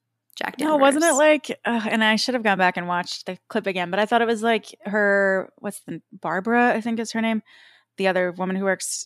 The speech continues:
Speaker 2: for her,
Speaker 1: The
Speaker 2: says
Speaker 1: C F O,
Speaker 2: something
Speaker 1: in
Speaker 2: about Jack
Speaker 1: fact.
Speaker 2: Danvers, and, oh, there we go.
Speaker 1: <laughs>
Speaker 2: Uh, well, I never claimed to be as smart as Keeley.
Speaker 1: <laughs>
Speaker 2: And then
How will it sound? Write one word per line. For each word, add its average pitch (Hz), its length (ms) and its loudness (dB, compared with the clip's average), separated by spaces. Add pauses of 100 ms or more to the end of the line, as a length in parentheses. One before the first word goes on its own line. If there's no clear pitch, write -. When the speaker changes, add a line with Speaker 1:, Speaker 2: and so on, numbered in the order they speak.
Speaker 2:
for 208 180 -6
her, 202 360 0
Speaker 1:
The 185 80 -10
Speaker 2:
says - 60 -6
Speaker 1:
C 185 100 -2
F 190 160 -2
O, 226 40 0
Speaker 2:
something 202 200 2
Speaker 1:
in - 20 -2
Speaker 2:
about 202 220 4
Jack 202 140 0
Speaker 1:
fact. 208 40 -4
Speaker 2:
Danvers, 202 640 -2 (100)
and, 190 320 -8
oh, 175 160 -10 (240)
there 170 140 -8
we 180 60 -6
go. 233 200 4
Speaker 1:
<laughs> - 60 -2 (400)
Speaker 2:
Uh, 190 200 0
well, 226 120 4
I 240 120 6
never 277 200 6
claimed 208 220 0
to 214 60 -2
be 185 120 2
as 202 120 -2
smart - 200 -4
as - 100 -8
Keeley. - 280 -6 (260)
Speaker 1:
<laughs> - 260 -2
Speaker 2:
And 233 180 4
then 220 420 4